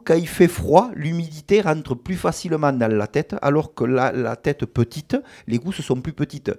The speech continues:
et plus serrées, et du coup, l'humidité rentre moins vite. Et c'est pour ça que les grosses têtes se perdent, on va dire, plus vite que les petites têtes. Et alors là, petit,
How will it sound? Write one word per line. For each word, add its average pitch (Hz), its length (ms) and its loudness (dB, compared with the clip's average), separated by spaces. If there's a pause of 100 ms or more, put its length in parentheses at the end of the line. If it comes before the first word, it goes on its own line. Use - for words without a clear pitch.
(160)
et 151 80 2
plus 151 180 -8
serrées, 135 480 0 (260)
et 117 120 -6
du 123 100 -12
coup, 185 220 -8
l'humidité 147 480 -4
rentre 147 320 -6
moins 139 160 0
vite. 120 340 -10
Et 110 80 -10
c'est 113 140 -8
pour 101 160 -12
ça - 160 -4
que - 120 -8
les 110 120 -2
grosses 110 360 -6
têtes 151 280 -4 (500)
se 110 600 -2 (240)
perdent, 147 240 4
on 107 180 0
va 104 160 0
dire, 127 320 0
plus - 160 -6
vite 127 320 -4 (460)
que 151 200 4
les 139 160 2
petites 131 400 -2
têtes. - 260 -6 (440)
Et 139 120 4
alors 117 280 2
là, 120 160 4
petit, - 320 -8